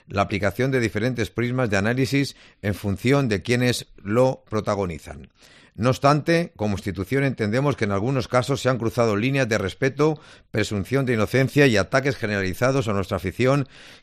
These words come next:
que han derivado en situaciones de acoso social en múltiples ámbitos. Tercero, el Español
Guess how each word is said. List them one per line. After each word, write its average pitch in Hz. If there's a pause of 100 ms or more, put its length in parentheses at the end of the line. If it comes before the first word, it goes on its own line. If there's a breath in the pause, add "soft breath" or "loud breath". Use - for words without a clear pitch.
que 120
han 131
derivado 127
en 127
situaciones 120
de 104
acoso 123
social 135
en 98
múltiples 110
ámbitos. 78 (600 soft breath)
Tercero, 101 (1080)
el 101
Español 139